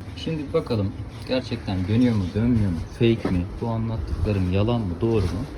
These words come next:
Görelim bakalım. Gördüğünüz gibi fake olan hiçbir durum yok. Burada duruyor. İşte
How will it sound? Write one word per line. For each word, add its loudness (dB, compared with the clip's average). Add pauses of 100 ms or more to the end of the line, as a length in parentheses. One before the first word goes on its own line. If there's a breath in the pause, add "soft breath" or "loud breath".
Görelim 0
bakalım. -6 (880)
Gördüğünüz 0
gibi -2 (260)
fake -2
olan 2 (440)
hiçbir -2 (240)
durum -4
yok. -2 (680)
Burada 0
duruyor. 0 (300)
İşte -4